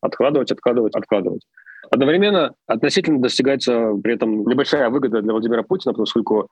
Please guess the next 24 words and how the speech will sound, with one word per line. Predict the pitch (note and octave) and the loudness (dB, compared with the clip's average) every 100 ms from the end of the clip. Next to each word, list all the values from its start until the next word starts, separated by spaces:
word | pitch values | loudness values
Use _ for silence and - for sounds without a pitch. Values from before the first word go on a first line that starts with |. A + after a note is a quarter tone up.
| - | -4
это | B2 | 0
же | B2 | 0
влияет | B2+ B2+ A#2 | 2 0 0
не | B2 | -2
только | F#3 | 0
на | C#3 | 0
Россию | A2+ G2 - G2 F2+ | 0 -2 -2 0 0
и | G2 | -2
российскую | G2 G2 - | -2 -2 -2
экономику, | G#2 G2+ G2 - F#2 | 0 2 0 0 -2
и | F2+ | 0
на, | G2 | 0
на | F#2+ F#2+ | 2 2
рубль, | G2 F#2 E2+ _ _ | 2 0 -4 _ _
но | A2+ A2+ | 0 2
и | A#2+ | 4
на | B2 | 2
Украину | A#2+ C#3 D3 C#3 | 2 2 2 2
тоже, | C3 E3 A2 - _ | 2 0 0 -4 _
потому | A2 G#2 | -4 -4
что, | A2+ | -4
как | G2 - | -6 -2
мы | A#2+ | 0
видим, | A#2 A2 | 2 0